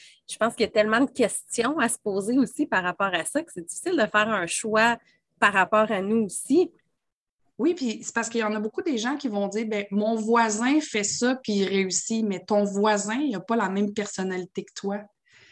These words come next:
Speaker 1: Mm.
Speaker 2: Tu sais, fait que c'est important de prendre ça en considération, de s'approprier le projet de quelqu'un d'autre. Ça, ça sert pas à nos intérêts à nous. On a tous des objectifs de vie qui sont différents.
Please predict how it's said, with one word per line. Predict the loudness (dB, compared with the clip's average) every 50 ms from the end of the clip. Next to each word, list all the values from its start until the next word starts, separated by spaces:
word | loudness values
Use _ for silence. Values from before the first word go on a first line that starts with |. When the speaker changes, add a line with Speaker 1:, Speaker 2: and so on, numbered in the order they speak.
| _ _ -14
Speaker 1:
Mm. | -10 -8 -8 -4 -2
Speaker 2:
Tu | -2 -2
sais, |
fait | -2 -2 -6
que | -8 -6
c'est | -4 -2 -2
important | -2 0 0 0 0 0 0 2 4 6 6
de | 6 4 2
prendre | 0 -2 0 0 2 2
ça | 2 0 0
en | 0 0
considération, | 0 0 0 0 0 0 0 0 2 2 0 0 0 0 0 0 2
de | 0 -2
s'approprier | -2 -2 -4 -4 -4 -2 -2 -4 -2 -4 -6 -4 -2 0 2 2 4
le | 2 2 0
projet | -2 -2 -2 0 0 -2
de | -2 -2
quelqu'un | -2 -2 -2 0 -2 -2 -2 -2
d'autre. | -2 -2 0 0 -2 -2
Ça, | -4 -4 -4 -4 -4 -4 -6
ça | -6 -4 -2
sert | -2 0 -2 -2 -4 -2 0
pas | 2 2 2
à | 2
nos | 2 2 2 2 0 0 0
intérêts | 0 0 0 0 0 2 2
à | 2 2
nous. | 2 2 0
On | 0 0 0 0
a | 0
tous | -2 -4 -6 -4
des | -2 0 0 2 2 2
objectifs | 0 0 0 -2 -4 -2 -2 -2 -2 0 2
de | 0
vie | 0 0 0 -2 -2
qui | -2 -2
sont | -2 -2 -2 -2
différents. | -2 -2 -4 -4 -4 -4 -4 -2 0 0